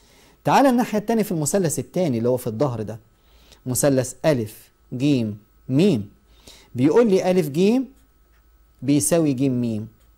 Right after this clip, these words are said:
يبقى برضه مثلث نوعه إيه؟ متساوي الساقين. رأس المثلث إيه هي؟ جيم، وقاعدته ألف ميم. هقول له بالمثل مثلث ألف جيم ميم متساوي الساقين،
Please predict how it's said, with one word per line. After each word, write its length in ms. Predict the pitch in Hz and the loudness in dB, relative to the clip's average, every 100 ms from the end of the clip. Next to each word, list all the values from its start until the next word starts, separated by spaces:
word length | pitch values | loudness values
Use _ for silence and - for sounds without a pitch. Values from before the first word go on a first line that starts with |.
| _ _ _ - | _ _ _ -2
يبقى 220 | 135 127 | 0 2
برضه 280 | 151 208 196 | 2 2 0
مثلث 460 | 170 180 160 147 165 | 0 0 -2 -2 -2
نوعه 200 | 143 123 | -2 -2
إيه؟ 260 | 120 127 123 _ _ _ - | -4 -6 -10 _ _ _ -6
متساوي 560 | 131 120 110 123 127 | -4 -4 -4 0 0
الساقين. 640 | 139 - 156 151 202 202 - - _ - | 0 0 -2 0 0 0 -2 -14 _ -2
رأس 340 | 143 233 175 170 | 2 2 0 -2
المثلث 600 | 156 147 180 165 143 - | -2 0 0 0 0 -2
إيه 120 | 147 | -2
هي؟ 320 | 151 156 160 - _ - | 0 0 -2 -8 _ -10
جيم، 420 | 127 165 147 110 | 0 2 2 0
وقاعدته 840 | 120 131 - 135 135 160 170 190 185 _ _ 123 | -2 -2 0 2 2 4 2 0 -8 _ _ -4
ألف 300 | 123 123 147 | -2 -4 -2
ميم. 380 | 165 185 131 - - - - | 2 2 0 -8 -20 -20 -4
هقول 300 | 123 165 143 | 0 2 2
له 80 | |
بالمثل 600 | 117 143 135 151 139 - - _ _ _ _ _ _ _ _ | 2 2 2 0 -2 -8 -16 _ _ _ _ _ _ _ _
مثلث 640 | 120 127 143 151 110 104 - - | -4 0 2 2 0 -6 -10 -2
ألف 440 | 151 135 117 - 131 | 0 0 -4 -12 -10
جيم 460 | 123 147 123 120 | -4 -2 -2 0
ميم 340 | 143 185 220 135 | 0 0 0 -4
متساوي 600 | - 113 - 151 123 110 | -6 -4 0 2 0 -2
الساقين، 800 | - - 120 117 147 170 226 | -4 -2 -2 -2 0 2 2